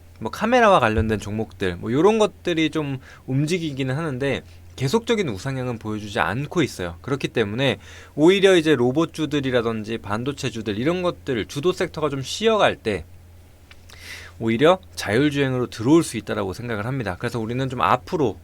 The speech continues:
미리 좀 준비한다라고 생각을 하시면 좋을 것 같고요. 자, 이제 텔레칩스는 천구백구십구 년에 설립이 돼서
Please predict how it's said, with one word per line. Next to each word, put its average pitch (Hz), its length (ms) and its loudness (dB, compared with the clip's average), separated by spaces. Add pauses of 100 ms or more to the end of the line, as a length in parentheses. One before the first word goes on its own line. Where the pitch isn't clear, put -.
(100)
미리 127 260 0
좀 123 220 -6
준비한다라고 110 1040 -2
생각을 139 340 -2
하시면 123 560 -2
좋을 123 240 -4
것 147 80 0
같고요. 127 420 2 (1040)
자, 170 140 0
이제 151 120 4
텔레칩스는 185 1700 4 (640)
천구백구십구 190 1040 0
년에 160 360 2 (180)
설립이 156 420 2
돼서 120 420 2